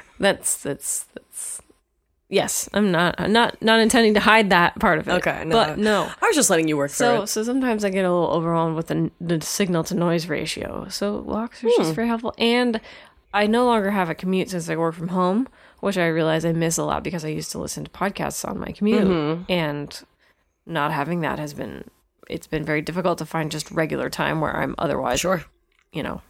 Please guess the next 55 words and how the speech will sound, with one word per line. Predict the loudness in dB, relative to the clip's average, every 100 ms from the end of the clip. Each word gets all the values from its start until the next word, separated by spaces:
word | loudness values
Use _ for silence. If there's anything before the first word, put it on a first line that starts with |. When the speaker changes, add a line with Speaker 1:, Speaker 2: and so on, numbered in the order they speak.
| -6
Speaker 1:
unengaged | -4 -4 0 0 0 -6
that, | -10 -8
when | -8 -6
I |
can | -8 -8
listen | -8 -8
to | -2
podcasts. | 2 4
Speaker 2:
Mm-hmm. | 4 2
Speaker 1:
So | 0 -2 -4 -18 -20 -18 -20 -20 _
I've | -6 -4
been | -4
able | -4 -6
to | -8
get | -8
back | -6 -6 -6
into | -10 -8 -8
the, | -8 -4
Speaker 2:
Yeah. | -4 -4 -8 -18
Speaker 1:
the | -14 -10
shows | -4 -4 -4 -4
that | -4
I | -2
love | -4 -6
to | -6
listen | -8 -8 -10
to. | -10 -10 -8
So | -8 -8
that's | -2
Speaker 2:
I | -2
think | 0 0 0 -4 -16 _ _ -8
w-, | -8 -8 -8
probably | -4 -2 0 0 -2 -2
one | -2 -2
of | -2
the |
things | -2 -2 -2
I | -4
would | -4
miss | -4 -4
most | -4 -4 -4 -6
if | -8 -6
I |
left | -4 -6 -6
my | -8
job | -6 -8 -8
would | -8
be | -8
the | -8
commute. | -8 -8 -10 _ _
Speaker 1:
Uh-huh. | -2 0 2 0 2
Speaker 2:
I | 4
love | 4 2
my | -2
time. | -4 -6 -8